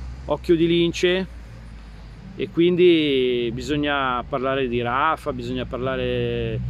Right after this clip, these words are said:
del co-, di, di Benasser, bisogna parlare della difesa del Milan.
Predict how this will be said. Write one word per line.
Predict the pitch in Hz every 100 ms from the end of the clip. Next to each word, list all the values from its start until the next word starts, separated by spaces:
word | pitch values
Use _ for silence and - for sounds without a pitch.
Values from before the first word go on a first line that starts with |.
| - - - -
del | 127 120
co-, | 143 123
di, | 120 135 131 127 120 117
di | 117
Benasser, | 120 120 - 151 160 156
bisogna | 165 170 165 165
parlare | 147 135 139 135
della | 123 131
difesa | - 117 139 127
del | 127 127
Milan. | 135 139 135 123 117 -